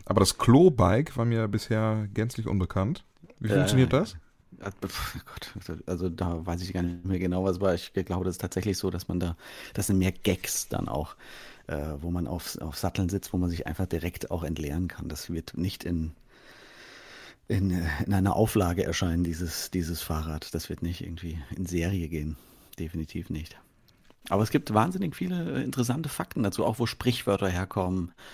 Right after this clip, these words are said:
Speaker 2: äh, sich verpissen zum Beispiel, solche Sachen. Das,
Speaker 1: Woher
Speaker 2: äh,
Speaker 1: kommt
Speaker 2: ist
Speaker 1: das?
Speaker 2: interessant.
Speaker 1: Woher kommt, verpiss
Speaker 2: Das kommt
Speaker 1: dich?
Speaker 2: davon, dass, dass, äh, früher die Leute von der, von der Kriegsfront im, im, in dem Schützengraben waren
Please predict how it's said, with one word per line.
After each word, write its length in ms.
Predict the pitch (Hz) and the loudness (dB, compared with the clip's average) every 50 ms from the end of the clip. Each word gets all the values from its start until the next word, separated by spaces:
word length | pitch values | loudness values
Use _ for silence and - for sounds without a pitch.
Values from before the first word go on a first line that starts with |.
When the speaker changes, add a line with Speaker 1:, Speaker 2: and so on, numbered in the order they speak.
| - - - - - - - | -20 -20 -20 -20 -20 -16 -4
Speaker 2:
äh, 280 | - 101 95 92 92 92 | -2 0 0 2 0 0
sich 220 | 92 113 120 - | 0 0 0 4
verpissen 560 | - 117 - - - - 113 - 113 98 90 | 4 2 4 4 0 0 2 2 2 2 2
zum 160 | - - 92 87 | 2 0 0 0
Beispiel, 440 | 82 82 80 80 - - 85 82 | 0 0 -2 -4 -4 -4 -4 -4
solche 280 | 76 85 82 78 82 80 | -2 -2 -4 -4 -4 -8
Sachen. 340 | - - 76 - 92 80 76 | -8 -8 -6 -4 -4 -6 -6
Das, 160 | 85 82 - | -6 0 4
Speaker 1:
Woher 200 | 107 110 104 101 | 6 6 6 6
Speaker 2:
äh, 20 | |
Speaker 1:
kommt 240 | - - 110 113 - | 4 4 2 4 4
Speaker 2:
ist 0 | |
Speaker 1:
das? 100 | - 127 | 2 2
Speaker 2:
interessant. 420 | 127 - 117 104 120 127 143 87 92 | 2 0 -2 -2 0 0 0 0 2
Speaker 1:
Woher 140 | 98 101 | 0 0
kommt, 220 | - - 117 123 - - - - - - | 2 2 2 2 2 -2 -6 -6 -4 -2
verpiss 240 | - - - - 139 | -2 0 2 4 4
Speaker 2:
Das 120 | 135 131 - | 4 4 4
kommt 100 | 151 143 | 2 4
Speaker 1:
dich? 60 | 143 | 4
Speaker 2:
davon, 400 | 139 135 127 - - 135 135 135 | 2 2 2 2 0 2 4 6
dass, 220 | 131 127 120 - - | 6 4 2 0 -6
dass, 240 | - 117 - - - - | -8 -8 -8 -10 -10 -6
äh, 180 | 110 107 110 104 | -4 -2 -2 -4
früher 300 | - - 131 127 131 123 | -2 2 4 4 4 4
die 80 | 117 | 4
Leute 280 | 107 113 113 127 - 123 | 2 2 2 2 0 0
von 220 | 120 - 110 104 | 0 0 0 0
der, 260 | 104 101 95 90 90 | 0 0 0 -2 -4
von 200 | - - 95 92 | -4 -4 -4 -2
der 100 | 87 87 | -2 -4
Kriegsfront 920 | 87 - - 156 196 - - - - - - - 95 98 92 92 90 - - | -4 0 0 0 2 2 0 0 0 2 4 6 6 8 8 6 4 2 -2
im, 200 | - 92 92 82 | -2 -2 -2 -2
im, 200 | 73 78 90 73 | -2 -2 -2 -2
in 60 | 65 | -2
dem 120 | 90 85 92 | 0 -2 0
Schützengraben 840 | - - - - - - 110 - - - 82 76 71 78 78 76 - | 0 -2 -2 -2 0 -2 -2 -2 0 -2 -2 0 0 0 -2 -4 -4
waren 320 | 73 69 71 - - 175 | -4 -4 -2 -4 -4 -6